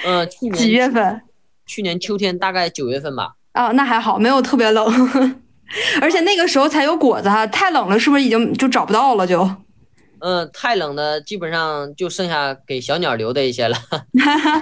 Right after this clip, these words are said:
Speaker 2: <laughs> 嗯，那，那个长白山的下一站呢？您还去了哪些地方呀？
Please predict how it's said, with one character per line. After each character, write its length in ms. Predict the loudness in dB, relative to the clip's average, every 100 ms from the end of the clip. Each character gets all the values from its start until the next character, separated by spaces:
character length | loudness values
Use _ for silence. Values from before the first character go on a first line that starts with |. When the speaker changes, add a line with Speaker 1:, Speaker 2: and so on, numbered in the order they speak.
| 0 0 -2
Speaker 2:
<laughs> 720 | -6 -4 -2 0 2 2 4
嗯， 260 | 4 4 2 0 2
那， 160 | 2 2
那 160 | 2
个 160 | 2 0
长 180 | 2 2
白 140 | 2
山 160 | 2 2
的 100 | 2
下 240 | 2 0
一 80 | 0
站 180 | 0 0
呢？ 100 | 2
您 160 | 2 2
还 160 | 2
去 160 | 0 2
了 80 | 2
哪 140 | 2
些 160 | 0 2
地 120 | 2
方 160 | 2 0
呀？ 220 | -2 -8